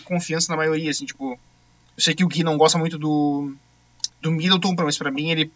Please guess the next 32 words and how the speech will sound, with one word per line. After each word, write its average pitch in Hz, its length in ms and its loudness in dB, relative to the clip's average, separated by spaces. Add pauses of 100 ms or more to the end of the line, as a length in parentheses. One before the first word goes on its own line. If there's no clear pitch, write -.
(180)
tá, 147 120 0
faz 156 260 2
uma 160 220 0
temporada 156 440 0
muito, 175 460 -2
muito 175 300 -4
boa 156 240 0
mesmo. 151 260 -6 (1120)
Ahn, 147 640 2 (640)
nos 165 220 -2
playoffs 180 500 8
eu 170 140 6
acho 160 220 4
que 175 80 -4
ele 156 100 -6
vai 151 260 4
bem 151 200 -4
no 180 160 -2
geral, 160 440 2 (140)
sim, 160 260 -10
porque 143 300 -4 (1000)
não, 139 280 -2
ele, 139 300 -2
eu 143 100 0
não 147 140 2
vejo 165 180 2
uma 156 80 4
queda 156 220 2
brusca 156 300 -6
da 147 80 2
produção 147 320 -2
dele. 147 260 -2